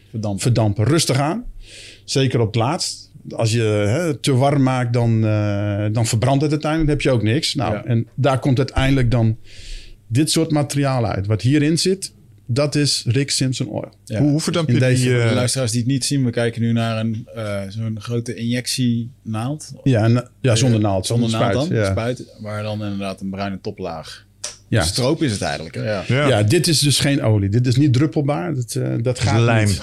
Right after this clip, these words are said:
Speaker 2: Dat is, ja, een soort
Speaker 3: <laughs>
Speaker 2: teer is het in wezen, hè. Die hars die aan die buitenkant hier zit, die zit nou in dit, in dit spuitje, zeg
Speaker 3: Ja.
Speaker 2: maar.
Speaker 3: Ja.
Speaker 2: En dit is zeventig procent puur,
Speaker 1: Ja.
Speaker 2: deze.
Speaker 1: Ik heb dat wel eens, eh, genomen omdat ik een vriendin had met een, eh, spierziekte destijds. Toen konden we dit ook, eh,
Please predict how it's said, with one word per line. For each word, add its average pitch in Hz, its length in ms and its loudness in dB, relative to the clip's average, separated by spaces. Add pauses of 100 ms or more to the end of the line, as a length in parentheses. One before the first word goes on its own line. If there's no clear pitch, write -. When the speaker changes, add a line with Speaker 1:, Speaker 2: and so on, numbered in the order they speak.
Speaker 2:
Dat 131 160 2
is, 143 160 2
ja, 123 280 2
een 95 60 0
soort 131 340 2
Speaker 3:
<laughs> 165 80 2
Speaker 2:
teer 147 220 4
is 127 160 2
het 127 140 0
in 120 100 2
wezen, 110 300 2
hè. 98 80 0
Die 143 160 2
hars 160 260 0
die 143 160 0
aan 131 80 2
die 123 100 4
buitenkant 151 540 0
hier 131 220 2
zit, 151 420 -2
die 131 120 0
zit 135 220 0
nou 143 320 0
in 135 140 2
dit, - 380 -6 (160)
in 123 140 0
dit 113 180 0
spuitje, 92 420 -6
zeg 123 200 0
Speaker 3:
Ja. 92 80 -2
Speaker 2:
maar. 76 160 -8 (300)
Speaker 3:
Ja. 110 200 -2 (500)
Speaker 2:
En 117 160 2
dit 151 200 2
is 165 200 2
zeventig 156 380 2
procent 120 340 0
puur, 104 220 -2
Speaker 1:
Ja. 85 220 -10
Speaker 2:
deze. 92 400 -2 (320)
Speaker 1:
Ik 98 100 -12
heb 107 120 -4
dat 117 140 -2
wel 117 180 0
eens, - 220 -4
eh, 101 480 -2
genomen 107 520 -2
omdat 95 200 -6
ik 90 80 -16
een 90 100 -12
vriendin 98 300 -6
had 90 160 -8
met 95 180 -8
een, 90 120 -10
eh, 90 80 -12
spierziekte 143 560 -4
destijds. 135 480 -8
Toen 98 260 -10
konden 98 240 -12
we 92 60 -12
dit 92 140 -12
ook, 110 240 -14
eh, 113 120 -8